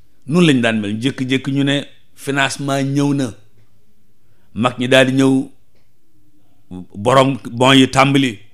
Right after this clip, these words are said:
Le treize, diwa fi njëkk a, euh, note. "Anamu?" Ñu ne ko, "Ma nga ne." Mu woo, mu ñëw, génne bon bi, muy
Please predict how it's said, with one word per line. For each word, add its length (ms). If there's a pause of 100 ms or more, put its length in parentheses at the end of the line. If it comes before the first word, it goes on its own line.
(1040)
Le 160
treize, 600 (200)
diwa 320
fi 160
njëkk 280
a, 80 (800)
euh, 420 (340)
note. 420 (500)
"Anamu?" 340 (220)
Ñu 140
ne 100
ko, 100
"Ma 120
nga 120
ne." 120 (180)
Mu 160
woo, 160
mu 120
ñëw, 160 (1400)
génne 300
bon 260
bi, 120
muy 440